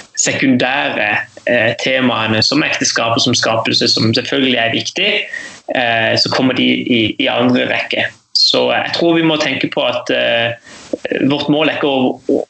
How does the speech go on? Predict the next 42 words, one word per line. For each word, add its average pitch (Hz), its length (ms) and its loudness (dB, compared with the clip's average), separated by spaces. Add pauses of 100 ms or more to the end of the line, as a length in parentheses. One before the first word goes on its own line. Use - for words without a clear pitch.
overbevise 135 760 2
folk 117 280 0
om 117 120 2
at, 110 280 -4
eh, 110 500 0 (220)
man 127 240 0
må 120 120 2
ha 127 220 0
en 120 220 0
viss 123 200 2
type 120 380 -2
ekteskapssyn 120 1120 0
eller 113 180 -2
et - 140 -14
type 127 240 -2
skapelsessyn 131 720 0
for 123 140 0
å 117 60 -2
bli 123 140 -2
kristen, 127 440 0
men, 123 160 -2 (500)
eh, 101 380 -2
rett 151 160 0
og 151 80 0
slett 160 240 -2
fortelle 147 340 0
de 131 120 0 (100)
budskapet 123 400 0
om 123 160 2
Jesus 135 580 2 (160)
og 123 220 2
håpe 123 260 0
at - 160 -4
de 120 380 0
omfavner 135 420 2
det 165 140 -2 (500)
og - 100 -4
tar 123 120 0
det 120 100 0
imot, 185 360 2
og 113 100 0
så 120 240 2